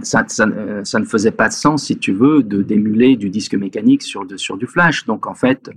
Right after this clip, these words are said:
euh, ce qu'en, en, en, en concevant nos propres modules, on a utilisé un nouveau protocole, hein, qui est un protocole standard, c'est pas un protocole propriétaire, hein, ce qui, qui s'appelle le N V M E.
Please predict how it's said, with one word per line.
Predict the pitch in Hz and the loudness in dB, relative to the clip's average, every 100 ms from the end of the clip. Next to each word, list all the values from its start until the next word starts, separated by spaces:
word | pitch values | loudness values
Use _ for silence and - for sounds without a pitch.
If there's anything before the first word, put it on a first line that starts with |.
| - _ _ 101 | -20 _ _ -6
euh, | 98 95 95 95 | -4 -4 -6 -8
ce | - | -10
qu'en, | - - 113 117 | -8 -4 -4 -2
en, | 120 | -2
en, | 113 120 107 | 0 0 0
en | 117 | -4
concevant | - 185 190 170 143 160 139 | 0 0 2 2 2 4 4
nos | 110 | 4
propres | 110 - 139 139 - | 0 0 0 0 -2
modules, | 104 110 110 214 208 95 - _ _ _ _ | -4 -2 2 4 2 -2 -8 _ _ _ _
on | 120 117 | 0 2
a | 120 123 - | 4 4 2
utilisé | 135 - 135 131 117 135 131 | 0 2 2 4 4 4 2
un | 101 | 0
nouveau | 110 107 120 | -2 -2 -2
protocole, | - - 117 208 269 | -2 -4 0 2 4
hein, | 220 | 2
qui | 220 139 | 2 2
est | 113 | 2
un | 113 | -2
protocole | - 143 143 151 | -2 0 0 0
standard, | - 175 202 247 196 | -2 -2 2 2 0
c'est | - - | -4 0
pas | 120 | 0
un | 117 | 0
protocole | - - 117 113 | -4 -12 -4 -4
propriétaire, | 110 110 - 165 262 240 | -4 -6 -4 -4 0 0
hein, | 185 | -2
ce | 175 | -6
qui, | - _ - | -18 _ -14
qui | |
s'appelle | - 247 - 196 | -4 -2 2 4
le | 135 | 6
N | 135 135 | 4 4
V | 143 | 4
M | 143 120 | 4 2
E. | 117 | 0